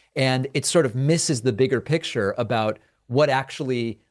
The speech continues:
leads to satisfaction, what actually leads to freedom to self-determine how you want to live your life or mobility or these sorts of things. But it is true that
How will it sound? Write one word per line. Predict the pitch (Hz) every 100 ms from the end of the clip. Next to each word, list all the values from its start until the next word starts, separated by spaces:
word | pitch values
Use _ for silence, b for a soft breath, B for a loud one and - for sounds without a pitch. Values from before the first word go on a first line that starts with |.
| 117
leads | 123 113
to | 120
satisfaction, | - 113 104 - 185 196 - 135 90
what | 95 127
actually | 127 123 - 123 117
leads | 120 110
to | - 131 117 120
freedom | - - 131 127 120
to | 117 127 120
self-determine | 120 - 123 - 120 165 170 147 123
how | 123
you | 123 120
want | 113
to | 113
live | 113 110
your | 110
life | 139 151 135 -
or | 104 b b
mobility | 123 131 113 143 165 160 127 123
or | 117
these | 117 110
sorts | - 110
of | 110
things. | - 196 143 b b -
But | 107 147
it | 143
is | 180 156 -
true | - 190 165 123
that | 127 -